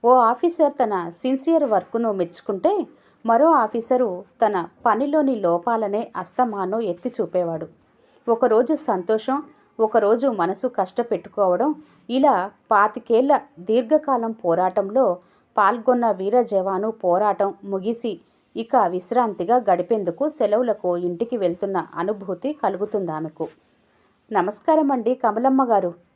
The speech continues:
ఏమిటలా నిల్చున్నారు?" ముప్పై ఐదేళ్ల గుమాస్తా సుందరం అడిగాడు. "ఏం లేదు, ఈరోజే నేను రిటైర్ అయ్యాను.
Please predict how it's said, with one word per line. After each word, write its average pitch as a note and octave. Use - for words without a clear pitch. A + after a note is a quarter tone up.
ఏమిటలా C4
నిల్చున్నారు?" C4
ముప్పై G#3+
ఐదేళ్ల A3
గుమాస్తా G#3+
సుందరం A3
అడిగాడు. E3+
"ఏం G3
లేదు, G3
ఈరోజే A#3
నేను A#3+
రిటైర్ F#3+
అయ్యాను. G3+